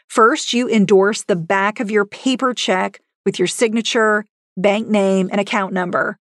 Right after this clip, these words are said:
Then you snap photos of the front and the back of the check.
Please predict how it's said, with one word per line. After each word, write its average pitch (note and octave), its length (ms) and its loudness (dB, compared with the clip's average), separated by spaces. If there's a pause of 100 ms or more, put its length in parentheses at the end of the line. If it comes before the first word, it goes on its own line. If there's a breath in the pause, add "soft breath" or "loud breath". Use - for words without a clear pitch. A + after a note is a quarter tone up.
(360 loud breath)
Then A3+ 460 2
you G#3+ 160 2
snap G3+ 340 -2
photos G3 520 4
of G#3 160 -2
the G3+ 60 2
front G#3+ 460 0 (140)
and G3 320 2
the G3 60 0
back F#3 300 0
of F#3 80 -4
the F#3+ 80 4
check. - 580 -4